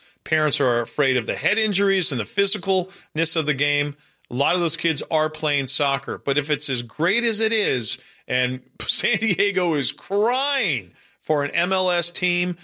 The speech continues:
this city should have no problems whatsoever selling out that stadium every single game and in, uh, creating the most massive waiting list for season tickets.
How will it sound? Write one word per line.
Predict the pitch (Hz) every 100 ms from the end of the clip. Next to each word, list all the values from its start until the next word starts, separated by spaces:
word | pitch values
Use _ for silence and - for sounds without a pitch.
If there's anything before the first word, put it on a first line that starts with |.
| - _ _ _
this | 139 202 -
city | 190 190
should | 185 - 175
have | 165 160 143
no | 143 165 202 214 220 220
problems | 220 - 196 196 190 185 156
whatsoever | 135 175 190 - 175 170 170 170 165 165 _ _
selling | - - - 185 202 226 226
out | 208 202
that | 202 196
stadium | - 202 196 190 190 185 -
every | 208 233 151 135 117
single | - 202 208 151 120
game | 147 185 190 190 - - _ 151
and | 143 135 131 - -
in, | 156 131 123
uh, | 139 120
creating | - 170 170 175 156 143
the |
most | 147 143 -
massive | 131 160 220 214 226 214 190 - _ -
waiting | 117 156 208 202
list | 180 180 170
for | - 110
season | - - 185 160 170
tickets. | 147 113 - - -